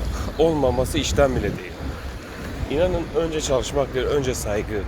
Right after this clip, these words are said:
Karşıdaki insana saygı. Hayvana saygı, yola saygı, bilgiye saygı. Bir insanı tebrik edebilmek ne kadar güzel bir şeydir. "Başarılı, tebrik ederim ya, tebrik ediyorum."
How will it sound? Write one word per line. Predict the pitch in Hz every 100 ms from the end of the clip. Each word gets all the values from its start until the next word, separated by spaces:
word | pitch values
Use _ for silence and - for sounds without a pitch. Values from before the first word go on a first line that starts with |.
| -
Karşıdaki | 117 110 - 110 135
insana | 123 - 120
saygı. | 113 98 98 101 - - - - - -
Hayvana | 117 113 113 123
saygı, | - 107 104 107 104
yola | 101 104 113
saygı, | 110 104 98 107 104
bilgiye | 98 95 95 107
saygı. | - 104 98 101 - - - - - - -
Bir | 139
insanı | 208 185 170
tebrik | 143 120 151
edebilmek | 123 135 123 113 127 - - -
ne |
kadar | 151 131
güzel | 98 - 98 95
bir |
şeydir. | - 87 - 90 - - - - - - - - - -
"Başarılı, | - - 196 160 135 -
tebrik | 139 180 180
ederim | 156 113 101
ya, | 127 151 - - - -
tebrik | 135 156 151
ediyorum." | 131 110